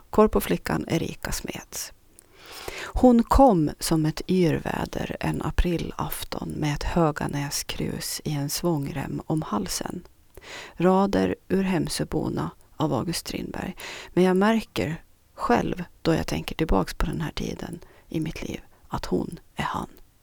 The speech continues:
Erika hade övertagit sin pappas gedigna uppsättning av verktyg och intresse för trä- och metallarbete. I verkligheten höll hon folk söda under operationer, men i hennes dröm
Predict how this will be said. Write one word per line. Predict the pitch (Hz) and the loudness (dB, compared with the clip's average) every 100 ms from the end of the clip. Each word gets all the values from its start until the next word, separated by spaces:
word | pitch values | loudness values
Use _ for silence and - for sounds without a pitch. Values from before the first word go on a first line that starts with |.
| _ _ _ _ _ _ - - - - - - | _ _ _ _ _ _ -20 -16 -14 -12 -14 0
Erika | 202 240 262 - | 6 6 6 6
hade | 214 175 | 6 6
övertagit | 175 151 - - 156 156 | 6 4 0 0 0 -4
sin | - 156 | -2 -2
pappas | 165 - - - 165 - - | 0 -2 -2 -4 -4 -4 0
gedigna | 160 175 170 156 - | 0 2 0 0 -4
uppsättning | - - - - - 62 | -4 -4 -4 -4 -4 -2
av | - | -2
verktyg | 87 160 - - - - - - | -2 -2 -4 -8 -8 -10 -14 -16
och | - - | -4 4
intresse | 240 - 160 - - | 4 6 2 2 -2
för | 160 - | -2 -4
trä- | - 156 147 - - | -4 -2 -2 -4 0
och | 170 | 0
metallarbete. | 170 165 151 - - 175 - 180 - - _ _ - - - - - - - | 2 2 0 -4 -6 -6 -6 -8 -10 -18 _ _ -20 -20 -16 -16 -16 -16 2
I | 202 | 6
verkligheten | 185 254 254 - 143 - - - 202 185 | 8 8 6 0 -2 -2 -4 -4 -6 -8
höll | - 175 160 175 | -2 2 2 2
hon | 185 185 | -2 -2
folk | - - - - | -2 -2 -4 -4
söda | - - - - 170 - | 0 0 0 -6 -8 -4
under | - 170 170 | 0 0 0
operationer, | 170 180 190 - - - 185 - - - _ _ - | 0 2 2 0 -4 -6 -8 -10 -20 -20 _ _ 2
men | 156 | 4
i | 151 | 4
hennes | 143 - 160 | 0 -2 -8
dröm | - 190 185 190 | -2 0 0 -2